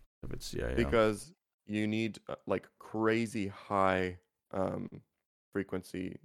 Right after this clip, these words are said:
Speaker 1: Mm.
Speaker 2: uh, sampling rates.
Speaker 1: Right.
Speaker 2: You need, like, massive sampling rates. 'Cause, like, the way,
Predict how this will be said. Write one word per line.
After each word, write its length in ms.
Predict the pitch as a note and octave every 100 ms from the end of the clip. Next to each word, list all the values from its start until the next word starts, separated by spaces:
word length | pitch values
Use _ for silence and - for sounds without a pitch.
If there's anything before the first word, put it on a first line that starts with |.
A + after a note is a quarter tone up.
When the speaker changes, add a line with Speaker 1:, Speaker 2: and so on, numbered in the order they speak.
| _
Speaker 1:
Mm. 380 | G2+ F2+ E2 -
Speaker 2:
uh, 160 | F#2 -
sampling 380 | G2+ F#2+ C#2+
rates. 340 | C2+ - - - _ -
Speaker 1:
Right. 380 | C2+ B1+ A#1 A#1+
Speaker 2:
You 60 | F2+
need, 80 | F#2
like, 200 | F2+ -
massive 420 | F#2+ F#2 G2+ -
sampling 280 | F#2 F2 C#2+
rates. 280 | A#1+ - -
'Cause, 140 | A2 G#2+
like, 160 | G#2
the 120 | G2+
way, 380 | G2 A2 A2+ G#2+